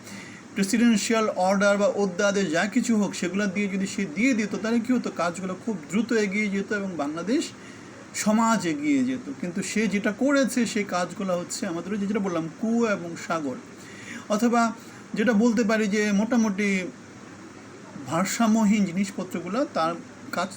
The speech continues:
থেকে আমরা পাচ্ছি। ভারতের পেটের মধ্যে বসে থেকে সে এখন ভারতের বিরুদ্ধে কথা বলছে। বাংলাদেশের সাপ্লাই চেইনকে নিশ্চিত না করে সে এখন কী করছে, যুদ্ধ প্রস্তুতির কথা বলছে। তাহলে এই কাজগুলোকে আপনারা কীভাবে দেখেন? আপনারা কি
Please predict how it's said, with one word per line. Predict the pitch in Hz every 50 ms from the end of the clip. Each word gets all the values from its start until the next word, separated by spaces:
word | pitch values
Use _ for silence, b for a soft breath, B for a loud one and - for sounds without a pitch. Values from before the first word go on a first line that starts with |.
| - -
থেকে | 220 190 -
আমরা | 165 160 160 147 -
পাচ্ছি। | 143 135 127 - - - - 139 - - B B B B B B B B B
ভারতের | - 185 226 247 208 262 262 220 -
পেটের | 220 208 202 247 247
মধ্যে | 233 233 240 196 196 233
বসে | 226 202 226 226 - 247
থেকে | - - 226 233 226 226 226 220
সে | 202 - 254
এখন | 214 196 190 190 214 202
ভারতের | 180 185 196 202 190 185 196 180
বিরুদ্ধে | 160 170 170 165 160 165 -
কথা | 151 151 - 160
বলছে। | 143 147 143 - - - - - B B B B B B B
বাংলাদেশের | 170 190 214 226 233 233 233 - 254
সাপ্লাই | - - 220 196 - - 240 240
চেইনকে | 220 - 247 220 208 233
নিশ্চিত | 208 208 202 - - - 240 220
না | 208 208 208 208
করে | 196 208 214 220 214 220 214
সে | 202 - 208 202
এখন | 196 202 214 196
কী | 190 214 202 196
করছে, | 214 202 202 196 - - - - B B B B B B B
যুদ্ধ | - 208 190 - - 208
প্রস্তুতির | 196 202 190 185 - - 196 - - 180 165 -
কথা | - 156 - 160
বলছে। | 143 139 143 139 - - - - - -
তাহলে | 208 214 - -
এই | - 226 254
কাজগুলোকে | 247 233 202 202 202 196 262 254 233 233 214 208 233
আপনারা | 208 196 - 208 208 202
কীভাবে | 202 - - 226 226 208 185 151
দেখেন? | 135 135 135 123 - 135 120
আপনারা | - - - 175 175 175 170
কি | 170 - 175 170